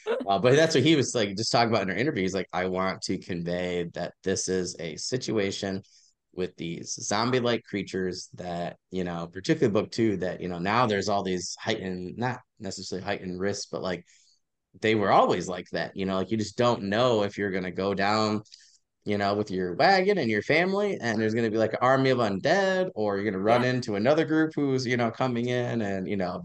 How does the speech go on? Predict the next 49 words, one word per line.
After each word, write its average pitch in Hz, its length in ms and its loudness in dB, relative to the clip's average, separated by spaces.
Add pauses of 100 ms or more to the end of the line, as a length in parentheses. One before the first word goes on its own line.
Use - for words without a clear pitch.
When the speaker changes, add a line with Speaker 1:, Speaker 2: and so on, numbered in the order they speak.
Speaker 2:
and 104 160 0
I, 101 180 0
I 104 100 2
said 113 200 0
to 135 60 -2
him, 104 60 0
I 101 40 2
was 95 140 -2
like, 92 160 -6
"It 104 160 -4
kinda 202 280 -4
just 131 260 -8
feels 127 280 -4
like 107 240 -4
old 107 240 -2
school, 113 560 0 (600)
you 123 140 -4
know, 98 340 0
like 95 200 -2
an 101 100 0
old 110 160 0
school 131 280 2
world, 123 360 0
you 95 120 -2
know?" 95 200 4
And 101 100 2
he's 107 120 -4
like, 101 140 -6
Speaker 1:
Yeah. 233 160 0
Speaker 2:
That's - 60 -12
what 110 100 2
I 107 60 4
wanted, 110 420 -2
you 92 80 -2
know, 95 200 0
we're 95 160 -2
just, 90 200 -8
you 95 340 -4
know, 98 240 -2 (100)
n-, 95 180 -6 (240)
the, 92 240 -6 (160)
the 87 100 -10
tomorrow's 135 420 2
not 113 200 0
guaranteed 98 560 -4
for - 120 -6
you 90 200 -4
or 90 100 -4
anybody, 85 500 -8